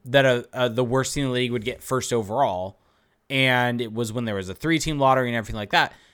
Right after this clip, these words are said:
They've changed it now, and I think that because of that change, that there's, you can only go up ten spots, all that different type of stuff, that it puts the Ducks in a position to be in a good spot, and that's why team, the, the worst team in the league has won it two years in a row. And so even if the Ducks don't win,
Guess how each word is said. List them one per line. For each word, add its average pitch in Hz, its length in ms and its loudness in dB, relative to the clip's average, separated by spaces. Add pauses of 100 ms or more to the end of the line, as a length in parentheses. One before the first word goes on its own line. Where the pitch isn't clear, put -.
(220)
They've 226 200 6
changed 226 320 -2
it 151 80 -4
now, 123 300 2
and 156 100 2
I 147 80 -2
think 170 260 -4
that 170 180 0
because 147 420 2
of 160 80 0
that 143 220 2
change, 196 520 -2
that 131 180 0
there's, 135 300 0
you 151 140 -6
can 135 120 -6
only 139 180 0
go 131 140 4
up - 120 -2
ten 110 220 -6
spots, 196 420 2
all 139 140 4
that 131 60 0
different 113 200 -12
type 110 120 -10
of - 40 -14
stuff, 240 340 2 (840)
that 147 460 0 (420)
it 156 200 -8 (240)
puts 185 340 2
the 156 180 -4
Ducks 156 300 2
in 165 80 -2
a 147 40 -4
position 147 520 -4
to 139 160 -2
be 123 200 -4
in 139 80 0
a 143 60 -2
good 139 140 -2
spot, 151 260 2
and 107 100 -8
that's 117 220 -4
why 143 140 2
team, 147 400 -8
the, 123 240 0 (140)
the 123 100 -2
worst 135 260 -2
team 143 80 -4
in 139 60 -4
the 139 60 -2
league 135 120 -2
has 127 240 0
won 131 240 -4
it 139 140 -6 (100)
two - 140 -12
years 95 200 -10
in 92 80 -16
a 71 40 -18
row. - 140 -20 (800)
And 143 140 -2
so 160 240 2
even 196 240 4
if 226 120 0
the 220 80 2
Ducks 233 220 2
don't 190 240 0
win, 95 220 -12